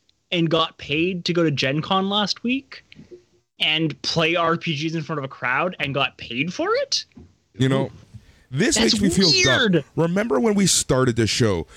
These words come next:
Speaker 2: with Kyle, wherever Kyle is, you know, we still need to put his face on, uh, milk cartons. We were so close to wanting to start a D and D game on a podcast or a platform, YouTube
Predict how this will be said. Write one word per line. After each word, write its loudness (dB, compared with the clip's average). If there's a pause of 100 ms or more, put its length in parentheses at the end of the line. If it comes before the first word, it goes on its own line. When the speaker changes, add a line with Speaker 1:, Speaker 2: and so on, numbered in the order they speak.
(140)
Speaker 2:
with 0
Kyle, -2
wherever 2
Kyle -2
is, -8
you 0
know, 4
we 4
still 0
need 2
to 2 (200)
put 2
his -2
face 0
on, 2
uh, 2
milk 2
cartons. -4 (840)
We 4 (380)
were 2
so 2
close 0
to 4
wanting 2
to -2
start -2
a 4 (340)
D 2
and -2
D 2
game 0 (540)
on 2 (120)
a 0
podcast -2 (240)
or 4 (480)
a 0
platform, 0 (160)
YouTube 2